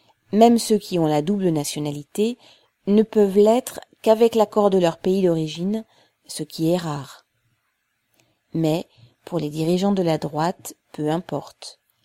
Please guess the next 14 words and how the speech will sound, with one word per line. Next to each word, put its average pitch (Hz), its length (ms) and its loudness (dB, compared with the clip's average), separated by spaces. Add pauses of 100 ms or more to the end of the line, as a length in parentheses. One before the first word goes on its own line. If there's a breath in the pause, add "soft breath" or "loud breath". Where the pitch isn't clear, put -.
(300)
L'essentiel 160 640 -2
est 185 80 0
de 156 120 -4
coller 156 400 0
au 180 100 0
basque 160 340 0
du 156 220 -2
F - 160 -10
N, 175 300 -4 (500 soft breath)
quitte - 220 -8
à 190 60 -2
copier 175 340 -4
son 170 160 -6
programme. 151 560 -8